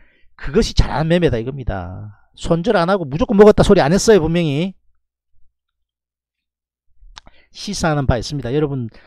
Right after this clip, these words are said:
제 말씀을 가슴을 열고 한번 잘, 아, 받아들이시면 여러분들께 반드시 도움된다 생각합니다. 저는 여러분들께 도움을 드리고 싶어 하는 사람이지 제 자랑질이나 하고, 그죠? 여러분들께 뭐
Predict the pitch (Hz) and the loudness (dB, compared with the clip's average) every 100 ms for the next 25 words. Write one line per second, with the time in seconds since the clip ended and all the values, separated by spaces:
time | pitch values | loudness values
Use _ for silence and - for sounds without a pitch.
0 | - - 147 147 123 117 165 160 127 113 | -20 -8 -4 -2 -2 -4 -4 -4 -4 -6
1 | - _ _ _ _ _ 156 165 175 143 | -10 _ _ _ _ _ -2 -2 -2 -6
2 | 123 131 131 120 - 110 131 127 _ - | -4 -4 -4 -4 -4 -2 -4 -6 _ -20
3 | - - 98 - 147 156 - 135 147 - | -20 -18 -4 -4 -2 -6 -6 -6 -6 -8
4 | 135 127 143 143 135 127 147 - 139 156 | -6 -4 -4 -4 -8 -10 -6 -6 -6 -8
5 | - 147 143 123 113 110 104 101 - - | -6 -8 -8 -8 -10 -10 -14 -16 -20 -20
6 | _ _ - - 190 208 139 180 240 220 | _ _ -20 -8 -2 -2 2 2 2 0
7 | 180 139 139 214 262 220 180 180 175 - | -4 -2 6 6 6 2 2 0 -2 -2
8 | - 151 151 143 143 143 127 113 147 107 | 0 0 -2 -2 -2 -2 -6 -6 -6 -6
9 | - _ _ _ _ _ _ - 135 127 | -12 _ _ _ _ _ _ -6 -4 0
10 | 147 196 202 165 151 135 131 127 117 107 | 2 2 0 -2 -2 -2 -2 -2 -2 -4
11 | - _ - _ - 123 214 - _ _ | -10 _ -20 _ -14 -4 -4 -4 _ _
12 | _ _ _ 147 175 175 147 - 151 120 | _ _ _ -6 -4 -4 -8 -2 -2 0
13 | 127 117 | -2 -2